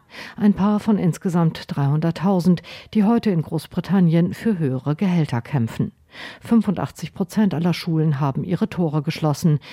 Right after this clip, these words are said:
Das sind fast dreiundzwanzigtausend. Eine davon, die Chesterfield High School in Liverpool.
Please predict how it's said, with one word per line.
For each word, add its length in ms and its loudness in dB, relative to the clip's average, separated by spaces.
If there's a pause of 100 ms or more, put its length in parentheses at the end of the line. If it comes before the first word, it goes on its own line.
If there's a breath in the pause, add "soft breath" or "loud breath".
(140 loud breath)
Das 160 -2
sind 160 2
fast 400 -4
dreiundzwanzigtausend. 1300 -2 (580 loud breath)
Eine 280 6
davon, 480 2 (320 loud breath)
die 100 -2
Chesterfield 720 -2
High 180 2
School 440 0
in 160 4
Liverpool. 640 -4